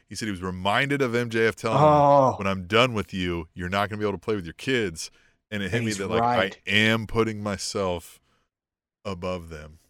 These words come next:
Speaker 1: And
Speaker 2: Yeah, he said,
Speaker 1: yeah.
Speaker 2: and he was right.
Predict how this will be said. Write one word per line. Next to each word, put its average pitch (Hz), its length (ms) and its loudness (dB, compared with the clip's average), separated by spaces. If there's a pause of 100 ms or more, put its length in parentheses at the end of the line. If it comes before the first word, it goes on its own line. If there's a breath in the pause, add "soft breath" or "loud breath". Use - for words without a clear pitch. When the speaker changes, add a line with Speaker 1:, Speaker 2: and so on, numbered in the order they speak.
(500)
Speaker 1:
And 98 100 -2
Speaker 2:
Yeah, 127 160 2
he 143 200 0
said, 139 400 2
Speaker 1:
yeah. 139 180 0
Speaker 2:
and 147 100 0
he 135 140 0
was 110 200 -4
right. 117 640 -2